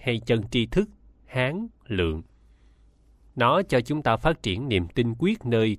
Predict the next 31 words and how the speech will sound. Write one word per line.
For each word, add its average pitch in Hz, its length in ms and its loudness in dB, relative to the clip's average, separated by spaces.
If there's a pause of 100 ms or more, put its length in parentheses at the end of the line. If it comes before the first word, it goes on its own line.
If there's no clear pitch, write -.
thực - 240 -2
tại 85 200 2
của 120 140 -6
vô 110 200 2
ngã. 82 320 -4 (680)
Có 214 160 8
hai 165 160 0
loại 110 260 2
bằng 101 240 2
chứng 156 280 -4
hợp - 260 -2
lý 131 220 -2
có 180 180 -4
thể 120 120 -2
dùng 98 400 -2
để 90 180 0
minh 127 240 0
xác 160 320 -4
tính 160 200 -2
vô 113 160 2
ngã 92 260 -4
của 123 160 -4
cá 131 140 -2
nhân 117 300 0 (420)
và 117 100 4
tính 156 280 0
vô 123 140 4
ngã 95 280 0
của 131 120 -2
các 156 220 -6
pháp, 170 260 0